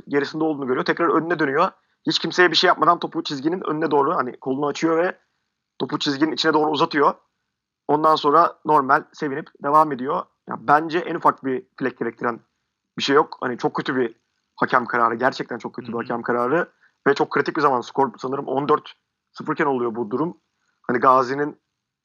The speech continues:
Speaker 1: belki hani gruptan çıkması bile etkileyecek. Hani birinciliğini, ikinciliğini etkileyecek. Çok da önemli bir durum. Bu kadar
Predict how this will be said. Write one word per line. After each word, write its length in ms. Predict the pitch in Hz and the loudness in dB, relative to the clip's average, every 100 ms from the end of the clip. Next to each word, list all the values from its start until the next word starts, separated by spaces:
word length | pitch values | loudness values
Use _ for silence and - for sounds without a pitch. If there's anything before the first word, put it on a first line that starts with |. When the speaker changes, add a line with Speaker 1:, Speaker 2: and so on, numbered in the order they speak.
| _ _ 131 | _ _ 4
Speaker 1:
belki 360 | 127 123 143 | 4 4 -4
hani 140 | 135 127 | -4 -4
gruptan 340 | 127 - 139 | -4 0 0
çıkması 400 | - 139 - 139 | 0 -10 -8 -4
bile 80 | 139 | -4
etkileyecek. 380 | 131 123 113 120 | -4 -8 -6 -6
Hani 160 | 117 | -6
birinciliğini, 460 | 117 123 120 127 127 | -4 -4 -4 -2 -4
ikinciliğini 420 | 123 131 117 131 | -6 -6 -4 -4
etkileyecek. 460 | 127 127 120 143 - _ _ _ - | -4 -2 -2 -2 -6 _ _ _ -6
Çok 180 | 139 - | -4 2
da 60 | 139 | 4
önemli 280 | 139 143 | 4 2
bir 60 | 147 | -2
durum. 260 | 135 165 - | -2 -4 -8
Bu 100 | - | -4
kadar 300 | 143 139 139 | 2 2 2